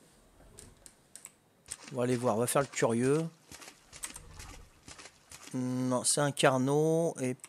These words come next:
puis un autre Carno, je crois, non ? Ouais, c'est les Carnos apparemment.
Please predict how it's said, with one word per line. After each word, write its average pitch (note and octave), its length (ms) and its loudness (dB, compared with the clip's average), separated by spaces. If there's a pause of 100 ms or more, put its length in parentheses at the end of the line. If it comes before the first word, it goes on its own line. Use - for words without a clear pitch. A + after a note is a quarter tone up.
(120)
puis C3+ 140 -2
un C3 160 0
autre B2+ 100 -6 (100)
Carno, A#2+ 400 2
je A2 120 -4
crois, A#2 260 -2
non ? C3+ 260 -4 (2250)
Ouais, C#3 200 10
c'est - 160 2
les C3 100 2
Carnos A#2+ 480 2
apparemment. G2+ 420 -4